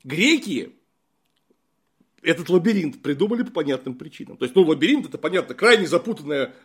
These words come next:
э, э, крайне запутанный комплекс помещений, из которого, если ты просто так забрёл, не зная дороги или специальных методов, невозможно выбраться. Там можно заблудиться и просто погибнуть. Такие лабиринты, кстати, известны.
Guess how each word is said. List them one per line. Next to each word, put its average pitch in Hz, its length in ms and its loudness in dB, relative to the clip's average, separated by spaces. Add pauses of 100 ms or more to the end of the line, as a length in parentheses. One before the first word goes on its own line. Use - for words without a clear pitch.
э, 123 360 -2 (200)
э, 127 420 -4 (460)
крайне 196 360 4
запутанный 208 680 4
комплекс 240 480 4
помещений, 196 600 -4
из - 80 -8
которого, 185 420 -2
если 165 260 -4
ты 147 80 -10
просто 160 260 -8
так 131 180 -8
забрёл, 202 500 -4 (200)
не 165 100 -6
зная 160 300 0
дороги 151 460 0 (100)
или 151 500 -6 (140)
специальных 151 640 -2
методов, 208 420 -6 (360)
невозможно 170 560 0
выбраться. 135 380 -6
Там 139 120 -10
можно 147 200 -4
заблудиться 160 460 -8
и 127 40 -16
просто 151 180 -8
погибнуть. 139 580 -6
Такие 151 280 -6
лабиринты, 147 400 -8
кстати, 131 260 -16
известны. 123 380 -18